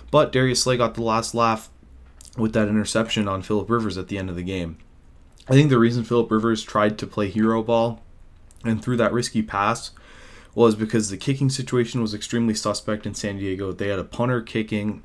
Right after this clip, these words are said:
He had already missed a couple of kicks in the game. He'd missed an extra point, missed field goals. It just wasn't a great look, and I think Phillip Rivers realized that, "Hey, I don't wanna put this in the hands of the kid who's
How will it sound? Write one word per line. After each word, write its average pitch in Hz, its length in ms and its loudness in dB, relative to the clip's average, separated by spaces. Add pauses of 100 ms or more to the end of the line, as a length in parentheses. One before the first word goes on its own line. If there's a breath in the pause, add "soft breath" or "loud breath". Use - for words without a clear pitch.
He - 160 -8
had 101 80 -2
already 117 260 4
missed 113 340 -2 (140)
a 101 120 -2
couple 117 300 -2
of 113 120 -6
kicks 113 280 -6
in 117 80 0
the 107 80 0
game. 101 400 -6 (480 loud breath)
He'd 90 120 -10
missed 95 200 -6
an 95 60 -2
extra 90 180 -6
point, 131 360 0
missed 104 200 -4
field 117 260 0
goals. 117 320 0
It 107 180 -8
just - 180 -6
wasn't 120 280 0
a 117 40 0
great 110 380 0
look, 110 500 -2
and 92 360 -6
I - 80 -4
think 107 180 -4
Phillip 113 220 -2
Rivers 107 260 -2
realized 110 400 0
that, 104 160 -4
"Hey, 110 240 -2
I 90 120 -6
don't 110 100 -2
wanna 107 120 -2
put 107 220 -8
this 101 180 -8
in 101 80 -6
the 98 80 -8
hands 101 380 -6
of 92 100 -10
the 98 60 -10
kid 104 240 -6
who's 98 340 -8